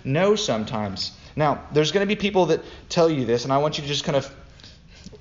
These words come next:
take this sermon as a, a theology of prayer and just realize that there's people out there that are not gonna teach this. And be, be careful. Be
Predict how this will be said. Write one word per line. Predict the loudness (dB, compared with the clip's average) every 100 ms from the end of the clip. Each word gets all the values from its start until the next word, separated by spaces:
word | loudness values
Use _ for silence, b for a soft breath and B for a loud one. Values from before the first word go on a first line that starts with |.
| -4
take | 0 2 2
this | 0 0
sermon | 0 0 0
as | 0 0
a, | 0 0 -2
a | -4
theology | 0 2 2 0 -2
of | -6
prayer | -4 0 0
and | -2
just | -6 -4
realize | 0 0 -2
that | -4
there's | -6
people | -6 -4 0
out | 0
there | 0
that | -4 -4
are |
not | -2 -4
gonna | -4
teach | -8 -8 -6
this. | -6 -6 -6 -10 B B B B -10
And | -6 -2
be, | -4
be | -4 -6 -6
careful. | 0 0 0 -6
Be | -4 -4 -4